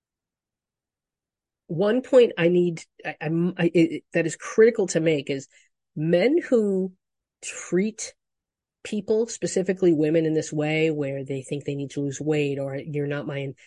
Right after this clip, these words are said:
intellectual equal," whatever. Um, they're doing that for one of two reasons. One, they're sabotaging themselves, and l-, no one's gonna be good enough for them. Everybody they date, they're gonna try and change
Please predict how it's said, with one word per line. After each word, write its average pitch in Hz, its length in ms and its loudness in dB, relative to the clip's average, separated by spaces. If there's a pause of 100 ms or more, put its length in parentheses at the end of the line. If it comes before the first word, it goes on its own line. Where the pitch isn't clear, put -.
(140)
intellectual 151 580 -2
equal," 139 580 -4 (800)
whatever. 135 480 -10 (800)
Um, 143 320 -8 (240)
they're 180 220 0
doing 311 320 4
that 269 240 4
for 196 100 4
one 190 160 4
of 180 60 0
two 170 160 -2
reasons. 156 580 -2 (200)
One, 160 560 -2 (920)
they're 196 140 4
sabotaging 156 640 0
themselves, 131 420 -6 (280)
and 170 180 6
l-, 180 300 0
no 185 500 6
one's 147 280 2
gonna 135 120 -4
be 135 80 -8
good 135 180 -10
enough 135 200 -14
for - 80 -10
them. 127 260 -8 (1080)
Everybody 196 440 4
they 165 160 2
date, 151 300 -4
they're 156 100 2
gonna 147 160 0
try 147 180 -2
and 135 140 -8
change 123 400 -8